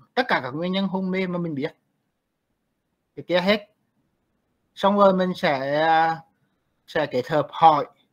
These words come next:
hỏi bệnh, hỏi được gì thì cứ hỏi, ờ, vẫn hỏi, rồi khám các cái dấu hiệu của bệnh nhân. Và trong, trên cơ sở những gì mình hỏi và khám được thì mình xem thử khả năng nào có thể loại, đúng không?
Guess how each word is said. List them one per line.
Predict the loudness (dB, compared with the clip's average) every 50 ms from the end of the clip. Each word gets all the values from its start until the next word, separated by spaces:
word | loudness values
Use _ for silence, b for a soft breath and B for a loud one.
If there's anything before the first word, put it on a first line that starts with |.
| _ _ _ _ _ _ _ _ _ _ _ _ _ _ _ _ _
hỏi | -4 -2 0 0 0
bệnh, | 0 -2 -2 -2 -4 -6 -10 -16 _ _ _ _ _ _ _ _ _ _ _ _
hỏi | -10 -8 -6
được | -6 -6 -6 -6
gì | -6 -6 -6 -6
thì | -10
cứ | -8 -8 -10
hỏi, | -10 -10 -10 -8
ờ, | -8 -6 -6 -6
vẫn | -6 -8 -10 -6
hỏi, | -4 -4 -4 -4 -6 -12 _ _ _ _ _ _ _ _ _ _ _ _ _ _ -2
rồi | 0 4 4 4 2
khám | 2 2 4 6 6 6 4 -2 -10 _
các | -16 -14 -14 -12
cái | -10 -10
dấu | -10 -10 -12
hiệu | -12 -12 -12 -12 -12
của | -12 -12
bệnh | -10 -10 -6 -6
nhân. | -6 -6 -8 -10 _ _ _ _ _ _ _ _ _ _ _ _ _ 0
Và | 0 0
trong, | 2 2 2 0 2 0
trên | -2 -2 0
cơ | 0 -2 0
sở | 0 0
những | 0 0 -4 -6
gì | -4 -4 -4
mình | -4 -6 -2
hỏi | -2 0 0 0 -2
và | -6 -10 -10
khám | -12 -14 -14 -4 2
được | 6 6 6 4 2 -6 _ _ _ _ _ _ _ _ _ _ _ _ _
thì | -4 -4
mình | -4 0
xem | 0 -2 0 0
thử | -2 -2 -2 -4
khả | -6 -6 -6
năng | -4 -6 -6 -4
nào | -2 0 0 0 0 -2 -4
có | -8 -10 -8
thể | -8 -8
loại, | 0 4 6 6 8 6 6
đúng | 4 4 2
không? | 0 -2